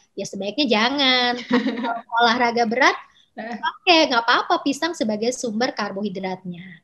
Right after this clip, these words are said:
Speaker 2: Hmm, jadi disesuaikan sama mungkin berapa kalori yang akan kita keluarkan dalam sehari gitu ya, Dok, ya. Aktivitas fisik apa yang mungkin mau dijalanin, jadi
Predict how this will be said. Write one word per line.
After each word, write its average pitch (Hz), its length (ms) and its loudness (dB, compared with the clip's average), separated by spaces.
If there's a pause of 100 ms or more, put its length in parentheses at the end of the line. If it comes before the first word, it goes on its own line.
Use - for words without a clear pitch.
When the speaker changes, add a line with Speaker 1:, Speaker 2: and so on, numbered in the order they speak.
Speaker 2:
Hmm, 180 560 -2
jadi 240 240 -2
disesuaikan 269 480 -2
sama 302 480 0
mungkin 285 480 -4
berapa 240 240 4
kalori 240 320 2
yang 277 160 0
akan 254 160 -4
kita 226 160 -6
keluarkan 220 400 -2
dalam 233 160 -4
sehari 220 480 0
gitu 226 160 -8
ya, 208 160 2
Dok, 196 160 -4
ya. 185 80 -2
Aktivitas 226 480 -6
fisik 240 240 -4
apa 160 320 0
yang 233 160 0
mungkin 240 160 -6
mau 226 80 0
dijalanin, 214 640 0
jadi 247 240 0